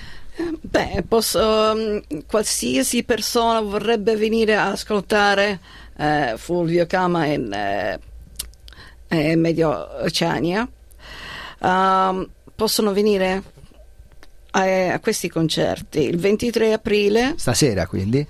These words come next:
Speaker 1: Stasera, al s-, eh, Scuola di Tarantella, School of Tarantella in Brunswick. Ventiquattro aprile, ehm, a Keppel Sound, unica caffè restaurant, eh, Mornington Peninsula.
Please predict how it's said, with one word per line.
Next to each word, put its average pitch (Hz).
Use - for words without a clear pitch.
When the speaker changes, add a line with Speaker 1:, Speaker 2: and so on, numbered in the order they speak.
Speaker 1:
Stasera, 165
al 170
s-, -
eh, 185
Scuola 214
di 196
Tarantella, 135
School 190
of 170
Tarantella 135
in 180
Brunswick. -
Ventiquattro 214
aprile, 165
ehm, 170
a 170
Keppel 214
Sound, 160
unica 208
caffè 165
restaurant, -
eh, 156
Mornington 160
Peninsula. 165